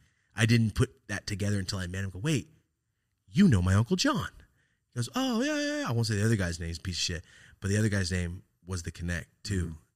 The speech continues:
Speaker 1: It was just, what a small
Speaker 2: Yeah.
Speaker 1: world. Uh, my Uncle John used to work at Papa John's. Uh, I forgot to say that. So in sixth, sixth grade, he was the guy that dropped all the pizza to the school.
Speaker 2: Mm.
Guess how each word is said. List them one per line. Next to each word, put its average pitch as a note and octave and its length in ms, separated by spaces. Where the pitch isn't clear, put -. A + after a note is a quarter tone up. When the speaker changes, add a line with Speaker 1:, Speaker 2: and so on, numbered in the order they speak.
Speaker 1:
It D3 80
was E3+ 120
just, - 300
what C3+ 240
a A2 100
small F2+ 500
Speaker 2:
Yeah. C#2+ 80
Speaker 1:
world. D#2 240
Uh, G2 200
my F#2+ 120
Uncle G2+ 180
John G2 140
used G2 120
to F2+ 60
work F2 120
at - 80
Papa - 320
John's. - 560
Uh, G2+ 60
I E2+ 100
forgot E2+ 240
to - 60
say F2+ 140
that. D#2 140
So F2 120
in E2 60
sixth, - 260
sixth - 280
grade, F2+ 280
he - 180
was F2+ 120
the F#2 60
guy F2 120
that D2+ 100
dropped E2 260
all E2 60
the E2+ 80
pizza - 280
to - 60
the - 60
school. - 380
Speaker 2:
Mm. F2 240